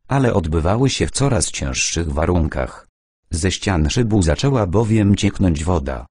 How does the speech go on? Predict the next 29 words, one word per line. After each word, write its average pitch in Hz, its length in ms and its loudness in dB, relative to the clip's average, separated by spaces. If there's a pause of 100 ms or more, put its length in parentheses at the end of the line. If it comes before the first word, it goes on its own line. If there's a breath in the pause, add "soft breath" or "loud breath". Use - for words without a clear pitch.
(380)
Było 110 280 2
to 143 180 0
o 110 60 2
tyle 87 260 0
dziwne, 71 480 -2 (240)
że 87 160 0
wcześniej 90 600 2
wykop 107 360 -2
był 82 320 2
zupełnie 101 520 2
suchy. - 460 -4 (480)
Pewnego 110 420 2
ranka, 82 500 0 (220)
kiedy 85 260 0
jak 82 220 0
co 123 180 -2
dzień 131 340 4
robotnicy 110 720 2
chcieli 139 420 0
przystąpić - 680 -2
do 80 140 0
pracy, 95 480 -2 (280)
okazało 95 600 0
się, 76 280 0 (240)
że 104 180 0
szyb - 360 -2
został 113 460 0
zalany 90 540 2
aż - 260 -2